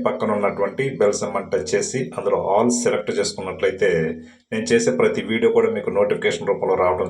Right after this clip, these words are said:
జరుగుతుంది. అదేవిధంగా ఈ వీడియో కనుక నచ్చినట్లయితే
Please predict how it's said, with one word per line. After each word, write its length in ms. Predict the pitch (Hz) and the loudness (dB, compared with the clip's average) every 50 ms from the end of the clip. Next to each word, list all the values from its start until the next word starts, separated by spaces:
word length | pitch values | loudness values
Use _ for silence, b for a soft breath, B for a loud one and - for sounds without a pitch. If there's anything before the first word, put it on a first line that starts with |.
| 85 | -2
జరుగుతుంది. 480 | 95 92 87 85 - 92 92 95 113 139 170 165 B B B B B B _ - 104 | -2 -2 -2 -2 -2 -4 -2 -2 0 0 0 -2 B B B B B B _ -6 -2
అదేవిధంగా 400 | 104 123 127 127 123 127 127 120 113 | 0 2 2 2 0 0 -2 -2 0
ఈ 20 | 113 117 | 0 2
వీడియో 200 | 120 120 120 120 120 | 4 4 6 6 6
కనుక 140 | 117 - 104 104 | 4 4 2 0
నచ్చినట్లయితే 640 | 104 - 110 107 101 - 110 107 104 - - 101 | 2 2 2 2 2 2 2 0 2 4 2 4